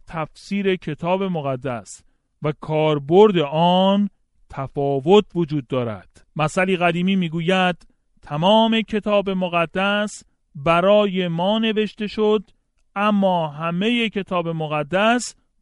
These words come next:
با ما صحبت نمی‌کند." تفسیر یک آیه در مورد معنای آن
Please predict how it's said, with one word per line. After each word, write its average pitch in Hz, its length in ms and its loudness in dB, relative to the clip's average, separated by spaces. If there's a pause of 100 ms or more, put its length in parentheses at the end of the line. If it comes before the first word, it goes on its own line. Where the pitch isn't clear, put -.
با 165 160 4
ما 180 180 0
صحبت 170 560 -4
نمی‌کند." 120 920 -4
تفسیر 233 520 0 (280)
یک 156 400 -2
آیه 143 400 -2
در 139 240 -2
مورد 139 380 -4
معنای 131 680 -4 (120)
آن 214 480 0